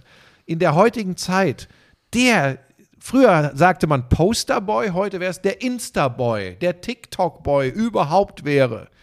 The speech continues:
Darüber müssen wir ja nicht reden. Das, da würde er sich wahrscheinlich gar nicht gegen wehren wollen und können. Deshalb ist es schwierig, das zu vergleichen. Nur all die alten Rivalen von Michael, die jetzt aus der Ecke kommen, aus dem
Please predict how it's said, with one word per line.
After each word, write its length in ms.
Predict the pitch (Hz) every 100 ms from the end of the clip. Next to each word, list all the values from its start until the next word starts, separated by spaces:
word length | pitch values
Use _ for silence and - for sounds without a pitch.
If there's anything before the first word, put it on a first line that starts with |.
| _ - - - _ _ _ -
Darüber 320 | 120 127 165
müssen 240 | 165 180
wir 60 | 175
ja 60 | 170
nicht 200 | 180 180
reden. 240 | 196 151
Das, 160 | 127 - -
da 160 | 151
würde 180 | 165 208
er 120 | 175
sich 140 | 175 170
wahrscheinlich 380 | 165 175 180
gar 160 | 165 160
nicht 220 | 170 -
gegen 300 | 165 156 135
wehren 520 | 151 175 160 139 120
wollen 380 | 127 190 226 220
und 200 | - 196 - _
können. 520 | - 254 240 143 90 - _ - - -
Deshalb 180 | 131 170
ist 100 | 190
es 100 | 180
schwierig, 280 | - 220 220
das 160 | 196 -
zu 120 | 190
vergleichen. 520 | 175 165 170 165 127 - - -
Nur 380 | 156 196 147 -
all 240 | 190 277
die 400 | 185 202 233 208 - _ _ _ _ _
alten 460 | - 202 240 196
Rivalen 680 | 165 170 143 165 170 139 113
von 240 | - 131
Michael, 460 | 120 120 120 123 110
die 140 | 117
jetzt 300 | 127 147 -
aus 200 | 135 131
der 420 | - 131 120 - _
Ecke 280 | - 160 143
kommen, 380 | 123 120 101 92
aus 120 | 101
dem 280 | 113 117 -